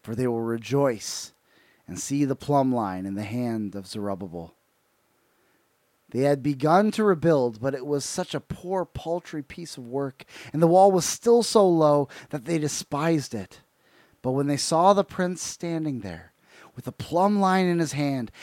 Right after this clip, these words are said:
and saw stone after stone brought and laid in its place,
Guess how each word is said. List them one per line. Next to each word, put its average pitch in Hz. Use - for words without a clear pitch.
and 151
saw 175
stone 247
after 196
stone 214
brought 185
and 180
laid 196
in 196
its 185
place, 170